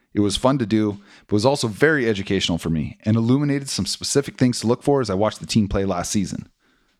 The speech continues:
This year, we're starting right up front with the offensive line, and you quite literally could not find anyone better to break that down than the man joining us right now.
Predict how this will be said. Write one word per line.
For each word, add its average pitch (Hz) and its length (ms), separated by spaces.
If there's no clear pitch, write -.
This 175 240
year, 90 320
we're 143 140
starting 139 420
right 123 200
up 170 120
front 110 300
with 80 100
the 95 80
offensive 110 480
line, 85 320
and 120 160
you 117 120
quite 220 360
literally 117 840
could 123 100
not 135 200
find 123 200
anyone 175 340
better 104 280
to - 100
break 123 200
that 127 180
down 123 260
than 98 120
the 90 80
man 120 240
joining 117 280
us 110 200
right 110 180
now. - 280